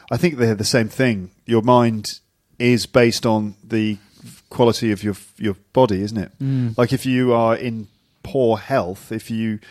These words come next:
Speaker 1: if your brain is, is in bad condition, then that affects your mind, doesn't it? Like, your brain is just made up of the chemical
Speaker 2: Hmm.
Speaker 1: activity of your,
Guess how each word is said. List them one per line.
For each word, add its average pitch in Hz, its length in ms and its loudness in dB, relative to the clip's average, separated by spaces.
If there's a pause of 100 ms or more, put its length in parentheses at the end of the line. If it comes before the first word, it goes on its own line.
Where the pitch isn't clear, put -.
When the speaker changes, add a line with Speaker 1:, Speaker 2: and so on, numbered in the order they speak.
(180)
Speaker 1:
if - 80 -8
your 127 80 4
brain 135 420 4
is, 101 280 -2
is 101 440 -6 (320)
in 110 180 -6
bad 107 340 -2
condition, 95 600 -2 (420)
then 123 120 4
that 127 160 2
affects - 640 -2
your 120 240 0
mind, 123 380 2
doesn't 135 180 -6
it? 90 220 -6
Like, 117 260 -2
your 117 120 0
brain 120 600 2
is - 140 -12
just - 280 -6 (120)
made 117 260 0
up 117 200 -2
of 110 100 -6
the 107 80 -8
chemical 110 680 -4 (360)
Speaker 2:
Hmm. 151 220 4 (480)
Speaker 1:
activity 117 580 -2
of 110 140 0
your, 117 400 2